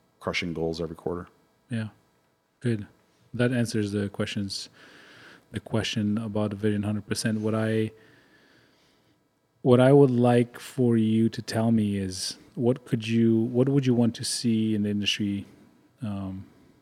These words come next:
Speaker 2: to be fixed? What do you
Speaker 1: Hmm.
Speaker 2: think that's been something that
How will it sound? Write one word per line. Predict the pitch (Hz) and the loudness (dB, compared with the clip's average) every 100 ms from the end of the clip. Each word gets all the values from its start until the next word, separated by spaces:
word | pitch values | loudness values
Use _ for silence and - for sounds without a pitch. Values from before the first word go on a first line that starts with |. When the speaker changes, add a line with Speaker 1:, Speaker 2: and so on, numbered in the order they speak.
| _ | _
Speaker 2:
to | - | -6
be | 98 | -6
fixed? | - - 95 - - - - _ _ _ _ _ _ - | -6 -10 -10 -10 -16 -18 -20 _ _ _ _ _ _ -2
What | |
do | 113 | 0
you | |
Speaker 1:
Hmm. | 107 113 | 0 -2
Speaker 2:
think | 101 | -4
that's | 92 - | -6 -14
been | - 104 101 98 98 - _ _ - _ _ _ _ _ _ _ _ _ - | -8 -6 -4 -4 -6 -12 _ _ -20 _ _ _ _ _ _ _ _ _ -16
something | - 117 127 113 | -2 -2 0 0
that | 110 104 | 0 -2